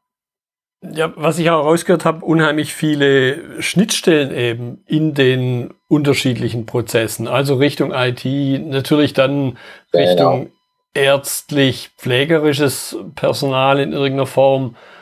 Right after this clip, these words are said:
Speaker 1: Vermutlich auch viele, viele Schnittstellen. Und dann die Vielzahl der, der Geräte und der dahinterliegenden Hersteller.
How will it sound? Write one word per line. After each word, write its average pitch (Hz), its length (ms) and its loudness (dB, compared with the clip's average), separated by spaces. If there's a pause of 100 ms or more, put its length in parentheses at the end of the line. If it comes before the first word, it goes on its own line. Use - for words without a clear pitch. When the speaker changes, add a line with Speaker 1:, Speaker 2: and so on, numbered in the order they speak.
(460)
Speaker 1:
Vermutlich 135 640 -2
auch 151 420 2
viele, 120 720 -2
viele 127 240 -2
Schnittstellen. 139 380 -4
Und 165 260 4
dann 147 240 0
die 143 160 0
Vielzahl 131 600 0
der, 123 520 0
der 131 300 -6
Geräte 127 680 2
und 123 200 -10
der 127 120 -2
dahinterliegenden 127 680 -4
Hersteller. 131 500 -2